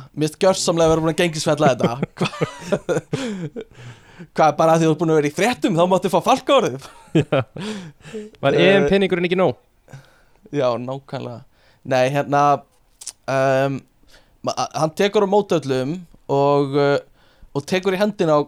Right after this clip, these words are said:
Speaker 1: öllum, skilurðu, sem koma.
Speaker 2: Já.
Speaker 1: Af því, af því það, það er það sem allir vilja.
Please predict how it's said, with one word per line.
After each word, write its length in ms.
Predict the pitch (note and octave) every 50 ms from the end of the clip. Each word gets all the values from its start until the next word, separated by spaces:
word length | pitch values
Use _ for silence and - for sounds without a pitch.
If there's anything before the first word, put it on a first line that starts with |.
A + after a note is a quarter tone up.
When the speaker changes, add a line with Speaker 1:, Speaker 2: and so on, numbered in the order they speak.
| - - D3+
Speaker 1:
öllum, 300 | D3+ D3+ C#3+ B2+ - - - _ _ -
skilurðu, 420 | - - - C3+ A#2+ A2 G#2+ G#2+ - - _
sem 160 | - - C#3
koma. 340 | - - C#3+ B2+ A2 D#2 G#2 - _ _ _ -
Speaker 2:
Já. 160 | A#2+ A2 G#2 G#2 - _ _ _ _ _
Speaker 1:
Af 120 | C3+ C#3 C3
því, 100 | C3+ C3 - - -
af 140 | - C#3 -
því 80 | C#3+ C#3
það, 360 | C3+ C#3+ C#3 C3+ C3+ - - - -
það 200 | - - C#3 C3+
er 100 | C3+ B2+
það 180 | A#2 - C#3+ C3+
sem 140 | - C#3 C3
allir 180 | B2 B2 A#2
vilja. 200 | A2+ G#2+ G2 G#2